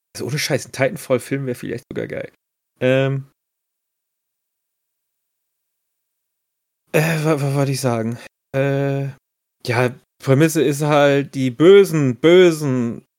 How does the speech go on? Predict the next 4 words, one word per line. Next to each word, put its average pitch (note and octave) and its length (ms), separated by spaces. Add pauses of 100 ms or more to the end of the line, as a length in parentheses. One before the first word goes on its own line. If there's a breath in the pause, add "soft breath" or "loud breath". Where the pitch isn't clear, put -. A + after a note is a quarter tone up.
(160)
K B2+ 200
Is D#3 580 (480)
sind C3 300
böse. B2+ 680